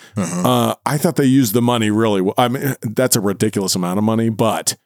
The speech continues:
Speaker 2: it looks expensive and it's done really, really well. I guess I'm just trying to say, yes, I would classify it cinematic, but there's a difference between, like, hype cinematic and
Speaker 1: Mm-hmm.
Speaker 2: real cinematic, and I'm gonna give it real cinematic.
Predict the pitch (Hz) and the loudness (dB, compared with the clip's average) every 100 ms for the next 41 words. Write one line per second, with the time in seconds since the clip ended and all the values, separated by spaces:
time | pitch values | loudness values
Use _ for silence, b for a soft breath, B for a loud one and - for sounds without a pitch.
0 | _ _ _ _ _ _ 123 - 110 139 | _ _ _ _ _ _ -4 0 2 2
1 | - 131 - 127 104 98 98 90 - - | 4 2 2 0 0 2 0 -2 -6 -4
2 | 113 110 101 98 101 123 123 107 104 92 | 0 0 0 -2 -4 -2 0 0 -2 -2
3 | 95 110 117 104 98 87 95 107 101 90 | 0 2 2 2 0 -2 -2 0 0 -2
4 | 80 92 76 - - - 131 135 151 139 | -2 -2 -2 -6 -12 -6 -2 2 2 2
5 | 127 131 131 127 110 120 120 131 131 117 | 2 0 0 0 2 2 4 4 2 2
6 | 120 113 - 110 107 - 113 104 107 110 | 2 2 2 0 0 0 0 0 0 -2
7 | - 98 104 101 104 104 95 107 92 85 | -2 -2 -2 0 0 -2 -2 -2 -2 -4
8 | - 120 120 127 123 117 113 117 - _ | -2 0 2 2 2 2 0 0 -4 _
9 | _ _ 104 104 104 113 123 139 123 117 | _ _ -6 -2 0 2 2 2 2 0
10 | 117 113 - 117 135 156 117 107 104 117 | 2 0 -2 -2 0 0 0 0 0 -2
11 | _ - 113 147 - 101 95 117 85 | _ -4 -2 0 0 -2 -2 -6 -8